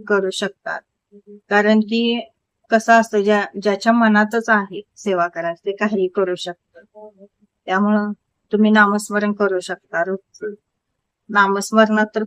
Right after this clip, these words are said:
खूप मोठी ताकद आहे. तर काय, काहीही ज्यांना जमत नाही त्यांनी नामस्मरण करा. देवासमोर बसून जर जमत नसेल तर येता जाता कामं करता तुम्ही नामस्मरण करू शकता. परत त्यानंतर तुम्ही, अ, जे आपला तारक मंत्र आहे,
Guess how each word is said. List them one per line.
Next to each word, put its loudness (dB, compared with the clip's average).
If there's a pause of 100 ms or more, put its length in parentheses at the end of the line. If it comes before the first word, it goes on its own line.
(100)
खूप -4
मोठी -6
ताकद -4
आहे. -6
तर -12
काय, 0 (160)
काहीही 0
ज्यांना 2
जमत -4
नाही -4
त्यांनी -8 (400)
नामस्मरण 0
करा. -8 (420)
देवासमोर 4
बसून 2
जर 6
जमत 0
नसेल -6
तर 0
येता 2
जाता 2
कामं -2
करता -6
तुम्ही -6
नामस्मरण -8 (340)
करू 0
शकता. -12 (720)
परत 4 (160)
त्यानंतर 2
तुम्ही, -4 (140)
अ, -10 (280)
जे 0
आपला 2
तारक 0
मंत्र -6
आहे, -8